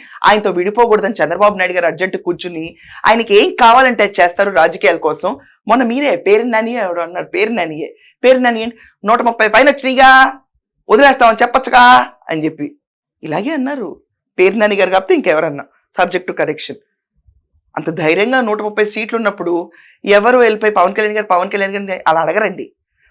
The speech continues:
పవన్ కళ్యాణ్ గారు కూడా నాకు ఇరవై ఒకటి వచ్చేసి కదా నెక్స్ట్ టైమ్ హండ్రెడ్ పర్సెంట్ ఉంటుందని ఆయన అలా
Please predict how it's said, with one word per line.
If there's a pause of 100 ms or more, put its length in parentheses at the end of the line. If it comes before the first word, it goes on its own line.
(140)
పవన్
కళ్యాణ్
గారు
కూడా (340)
నాకు
ఇరవై
ఒకటి
వచ్చేసి
కదా
నెక్స్ట్
టైమ్
హండ్రెడ్
పర్సెంట్
ఉంటుందని
ఆయన
అలా